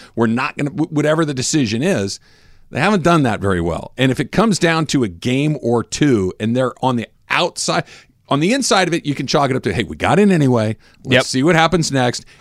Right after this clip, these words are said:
Speaker 1: We'll be better next year." Right? And, and we'll, we'll start to, 'cause he is, he's not a young man, but he's a young head coach. First
Speaker 2: First
Speaker 1: year.
Speaker 2: yeah, first
Speaker 1: So
Speaker 2: year as a head coach.
Speaker 1: So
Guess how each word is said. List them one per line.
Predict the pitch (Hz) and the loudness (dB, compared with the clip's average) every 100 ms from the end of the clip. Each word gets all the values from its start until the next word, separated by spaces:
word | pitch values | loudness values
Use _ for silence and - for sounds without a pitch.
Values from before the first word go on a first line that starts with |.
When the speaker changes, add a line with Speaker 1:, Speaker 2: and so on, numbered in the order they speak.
| - | -4
Speaker 1:
We'll | 113 127 | -2 0
be | 147 | 0
better | 139 131 127 | 0 0 0
next | 107 95 - | -2 -4 -6
year." | - - _ _ | -10 -14 _ _
Right? | 107 107 127 | -2 -2 0
And, | 120 117 | 0 0
and | 120 117 | 0 2
we'll, | 123 123 | 2 0
we'll | 107 120 | 0 -4
start | - 139 131 | 0 0 0
to, | 135 - - | -2 -8 -6
'cause | 226 | -2
he | 254 254 | 2 2
is, | 254 - | 0 0
he's | 175 226 | -2 0
not | 214 | -2
a | |
young | 139 175 127 | -2 -2 -2
man, | 131 180 208 | -2 -2 0
but | 156 | 0
he's | 139 | 0
a | 131 | -2
young | 110 143 165 139 | 0 0 0 -2
head | 131 110 | -2 -2
coach. | 127 113 - | 0 -2 -2
First | - 180 | 4 6
Speaker 2:
First | 151 | 6
Speaker 1:
year. | 147 92 - | 6 2 4
Speaker 2:
yeah, | 143 123 | 4 4
first | - 143 - | 4 2 4
Speaker 1:
So | |
Speaker 2:
year | 139 | 4
as | 117 104 | 4 4
a | 104 | 2
head | - - 120 | 2 -2 -2
coach. | - 123 92 | 2 0 2
Speaker 1:
So | 190 | 0